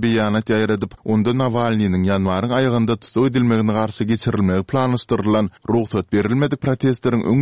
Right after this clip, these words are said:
ýany saklanan raýatlary siýasy tutulary hökmünde ikrar edýändigini bellädi. Saklanan adamlara sanitariýa we epidemiologik howpsuzlyk çärelerini bozmaga çagyrmakda aýplama bildirilýär. Siýasy tutuk hökmünde ikrar edilen on şahsiýetiň arasynda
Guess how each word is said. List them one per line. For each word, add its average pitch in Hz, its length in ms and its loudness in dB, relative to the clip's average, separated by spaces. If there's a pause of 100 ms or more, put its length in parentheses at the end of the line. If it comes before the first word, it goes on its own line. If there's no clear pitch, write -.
ýany 127 260 0
saklanan 113 420 0 (100)
raýatlary 107 520 0
siýasy 92 440 -2
tutulary 127 440 0
hökmünde 107 400 0
ikrar 107 320 -2
edýändigini 113 720 0
bellädi. 92 520 0 (340)
Saklanan 110 480 0
adamlara 123 480 0
sanitariýa 107 800 0
we 92 160 0
epidemiologik 101 920 -2
howpsuzlyk 117 520 -2
çärelerini 104 640 0
bozmaga 110 440 0 (100)
çagyrmakda 113 640 0 (100)
aýplama 120 460 0
bildirilýär. 95 680 0 (280)
Siýasy 95 400 0
tutuk - 320 -2
hökmünde 127 440 0
ikrar 101 300 0
edilen 110 320 0
on 117 200 0 (100)
şahsiýetiň 110 520 -2
arasynda 101 720 0